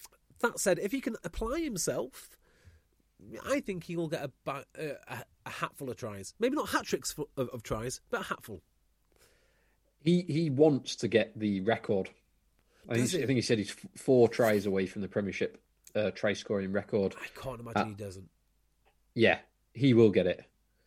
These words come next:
Speaker 2: The w-, the one, the player who should have got it and should have, um, achieved an unassailable record, so should have set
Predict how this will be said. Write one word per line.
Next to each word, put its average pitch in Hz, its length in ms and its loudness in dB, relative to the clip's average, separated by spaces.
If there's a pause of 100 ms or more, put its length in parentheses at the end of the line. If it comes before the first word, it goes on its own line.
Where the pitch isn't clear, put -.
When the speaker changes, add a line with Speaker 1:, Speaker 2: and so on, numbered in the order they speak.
(140)
Speaker 2:
The 151 80 10
w-, - 180 8
the 143 80 10
one, 170 440 10 (440)
the 135 160 0
player 127 500 6 (240)
who 117 280 6 (100)
should - 400 8
have 104 100 8
got 101 180 8
it 95 140 8
and 117 160 4
should 127 200 4
have, 104 120 6 (480)
um, 101 460 6 (480)
achieved 113 500 8
an 107 300 4
unassailable 117 1200 6
record, 104 380 2
so - 180 -2
should - 160 2
have 107 80 2
set - 500 0